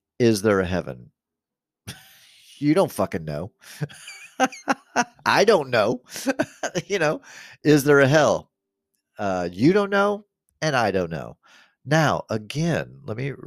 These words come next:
you know, reiterate. What you believe is fine, and what I believe is fine, but we don't know.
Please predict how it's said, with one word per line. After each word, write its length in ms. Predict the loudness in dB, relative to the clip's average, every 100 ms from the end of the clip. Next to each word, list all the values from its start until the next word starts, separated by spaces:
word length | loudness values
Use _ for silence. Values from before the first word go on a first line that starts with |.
| -18 -12
you 100 | -8
know, 100 | -6
reiterate. 540 | -4 -4 -2 -4 -4 _ _ _ _ -6
What 260 | 2 2
you 200 | 2 0
believe 1000 | 2 4 4 2 2 2 0 0 -4 -12 _
is 300 | -4 -4 -4
fine, 760 | -10 -10 -8 -4 -6 -6 -12 -20 _
and 180 | -6 -4
what 220 | 0 -2 -2
I 240 | -4 -2
believe 580 | -2 -2 -2 -4 -8 -16 _ _ _
is 280 | -2 -2 -4
fine, 540 | -10 -10 -10 -14 -18 _ _ _ _ _ _ -2
but 220 | 0 4
we 140 | 4
don't 400 | 6 4 2 -4
know. 480 | 0 2 0 -2 -12